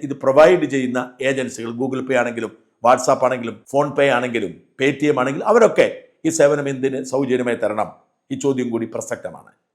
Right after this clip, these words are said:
പലപ്പോഴും ഇതിൽ ആളുകൾക്ക് ഒരു രൂപയുടെ നഷ്ടം വരുന്നില്ല. ആളുകളുടെ സൗകര്യം പ്രധാനപ്പെട്ടതാണ്. എങ്കിൽ പോലും ഒരു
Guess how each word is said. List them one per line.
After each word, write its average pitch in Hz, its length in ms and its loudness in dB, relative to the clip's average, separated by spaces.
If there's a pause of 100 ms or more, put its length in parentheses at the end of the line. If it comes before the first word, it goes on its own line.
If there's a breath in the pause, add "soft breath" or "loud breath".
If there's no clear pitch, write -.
(460)
പലപ്പോഴും 135 380 2
ഇതിൽ 131 140 -2 (280)
ആളുകൾക്ക് 131 420 0
ഒരു 131 140 0
രൂപയുടെ 127 320 -2
നഷ്ടം 127 260 -6
വരുന്നില്ല. 117 300 -4 (680)
ആളുകളുടെ 135 340 2
സൗകര്യം 143 320 0
പ്രധാനപ്പെട്ടതാണ്. 135 680 -2 (400)
എങ്കിൽ 160 220 2
പോലും 156 220 0
ഒരു 190 100 6